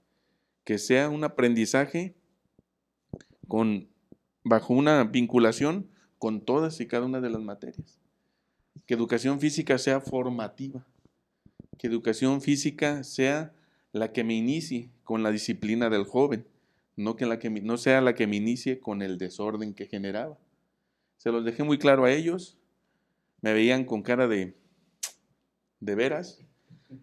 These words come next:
Pero cuando los empiezo a llamar y les hago las observaciones, siempre constructivas y positivas,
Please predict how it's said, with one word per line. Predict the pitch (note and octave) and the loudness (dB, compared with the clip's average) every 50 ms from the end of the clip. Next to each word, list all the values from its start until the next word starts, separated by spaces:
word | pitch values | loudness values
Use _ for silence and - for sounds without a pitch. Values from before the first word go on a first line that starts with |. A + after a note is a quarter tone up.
| _ - | _ 0
Pero | C3 A#2 A2+ A#2+ A#2 | 0 2 2 2 0
cuando | B2+ B2 B2 C3 | 0 2 2 2
los | C3 B2+ | 2 2
empiezo | C3+ C3+ C3 F3+ G3 G3 G#3+ | 0 4 6 4 6 6 4
a | G3+ | 4
llamar | F3+ E3 D#3+ E3 E3 D#3+ D#3 - - _ | 4 4 4 4 4 2 0 -4 -8 _
y | - | -4
les | D#3 A#2 A#2 - | -2 -2 0 2
hago | C#3 C#3+ D#3 | 2 2 4
las | D#3 D3+ D3+ - | 2 2 2 0
observaciones, | B2+ B2 - C3 B2 A#2 A#2+ B2 - C#3 C#3 C#3 B2+ B2 - - _ _ _ _ _ _ _ _ _ _ _ _ _ | -4 -2 -2 0 0 2 0 0 0 -2 -2 -2 -4 -6 -8 -12 _ _ _ _ _ _ _ _ _ _ _ _ _
siempre | _ - - D3+ D#3 D#3+ E3 D#3+ F3 E3+ F3 F3 - - _ | _ -6 -2 0 0 0 0 -2 -2 -2 -4 -4 -8 -12 _
constructivas | - A#2+ A#2+ A#2+ B2 - A2+ G#2+ - - C#3+ D#3 D#3 D#3+ D#3 | -6 -4 -4 -4 -4 -6 -8 -2 4 4 6 6 6 2 0
y | B2+ | -4
positivas, | - - A#2 G2 - - E2 - - F2 D#2 - - - - _ | -6 -6 -8 -8 -8 -10 -12 -8 -6 -6 -6 -6 -10 -18 -20 _